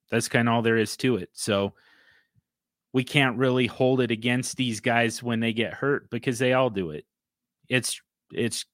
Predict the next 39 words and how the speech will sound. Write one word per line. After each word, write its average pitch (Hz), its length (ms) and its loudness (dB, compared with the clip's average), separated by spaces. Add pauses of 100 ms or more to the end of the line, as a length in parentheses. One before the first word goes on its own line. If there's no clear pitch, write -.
kinda 120 280 0
the 110 100 -2
nature 113 420 -2
of 104 120 -4
the 101 80 -4
position. 92 640 -8 (420)
So - 160 2
I 156 60 6
don't, 202 340 2
I 135 100 2
don't, 156 320 -2 (180)
cons-, - 460 -4
I 147 100 2
don't 147 240 0
worry 135 240 0
too 143 300 -2
much 127 340 -2
about 104 500 -2
the 107 180 -4
injury 101 340 -4
history. 82 680 -10 (540)
I 120 100 0
think 135 300 -2
that 123 160 0
it 117 160 -4
can 110 440 -4 (100)
shorten 127 760 -2
their 110 340 -2
career 110 380 -4
expectancy 117 800 -6
from 110 340 -4
here, 107 400 -6 (880)
and 131 120 2
that's 123 220 2
something 143 380 0
to 139 80 0
consider 147 540 -2
in 123 160 -2
Dynasty. 135 640 -2